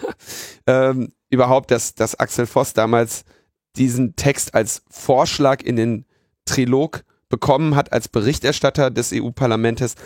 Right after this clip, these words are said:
war ein sch-, fürchterlicher Moment, ja.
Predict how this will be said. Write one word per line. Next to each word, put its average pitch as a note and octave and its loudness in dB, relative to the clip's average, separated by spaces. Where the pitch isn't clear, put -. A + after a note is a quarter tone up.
war A#2+ 0
ein A#2+ -2
sch-, - -8
fürchterlicher - 0
Moment, C#3+ 0
ja. B2+ -2